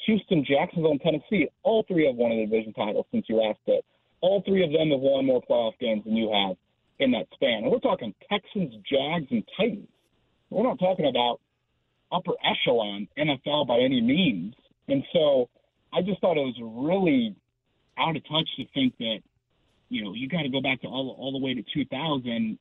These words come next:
and think and believe that that is still the environment and that's how, you know, either your operation is being run right now or how you're viewed around the league.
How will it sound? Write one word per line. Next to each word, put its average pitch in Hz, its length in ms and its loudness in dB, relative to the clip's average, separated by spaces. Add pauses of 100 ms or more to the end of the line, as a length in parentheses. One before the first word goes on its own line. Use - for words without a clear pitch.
and 110 420 -8 (220)
think 143 180 -2
and 123 140 0
believe 127 460 0
that 113 140 -4 (280)
that 127 180 -4
is 123 100 -8 (160)
still 131 280 -6
the 120 120 -2
environment 110 800 -2 (580)
and 107 440 -2
that's 117 180 -8 (120)
how, 110 540 0 (540)
you 104 140 -12
know, 90 260 -14 (380)
either 110 400 -4
your 143 200 2
operation 139 500 -2
is 110 120 -4
being 107 220 -2
run 139 200 2
right 117 220 0
now 196 420 0 (380)
or 135 160 2
how 135 80 2
you're 123 220 2
viewed 135 220 2
around 120 240 4
the 101 60 0
league. 107 460 0